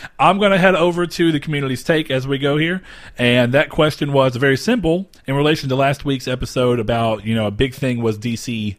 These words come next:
having their fandom event and showing all their stuff off, and it was kind of me and Saul talking about, you know, what we feel about seeing the Gotham Knights trailer and then also seeing the Suicide Squad trailer. And now I'm not quite surprised, uh, realistically, from what I hear here, and for the reason I expected,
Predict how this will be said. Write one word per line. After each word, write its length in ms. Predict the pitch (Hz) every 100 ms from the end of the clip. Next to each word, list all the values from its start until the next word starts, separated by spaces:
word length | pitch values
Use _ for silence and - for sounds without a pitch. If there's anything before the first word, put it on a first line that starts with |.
| _
having 300 | 123 110 110
their 100 | 104
fandom 440 | 120 113 110 107
event 200 | 101 104
and 80 | 98
showing 240 | - 104 98
all 80 | 95
their 160 | 123
stuff 220 | 120 95 92
off, 200 | 92 - - - - -
and 480 | 120 123 117 117 -
it 80 | 143
was 100 | 135
kind 220 | 226 311
of 60 | 240
me 120 | 208
and 80 | 185
Saul 220 | 202 190
talking 360 | 185 175 180
about, 260 | 165 156 151 -
you 140 | 135
know, 180 | 135 127
what 340 | 123 120 147 143
we 100 | 139
feel 360 | - 135 139
about 220 | 123 123 120
seeing 220 | 143 127
the 60 |
Gotham 380 | 104 117 - 101
Knights 340 | 120 160 147 -
trailer 380 | 180 156 151
and 140 | 131 120
then 100 | 113
also 240 | 120 117
seeing 220 | 104 110
the 60 | 98
Suicide 400 | - 92 - 87
Squad 260 | - 90 -
trailer. 340 | 92 85 92 - - -
And 140 | 120
now 160 | 131 131
I'm 220 | 131 151
not 180 | 175 226
quite 240 | 226 180
surprised, 680 | - 156 131 135 170 - - 127
uh, 140 | 120
realistically, 680 | 110 131 117 127 156 151 151
from 160 | 151 131
what 140 | 127
I 80 | 123
hear 160 | 139
here, 300 | 143 151 151 - -
and 180 | 120 127
for 100 | 143
the 100 | 131
reason 260 | 127 123 117
I 140 | 104
expected, 520 | 101 - 143 170 170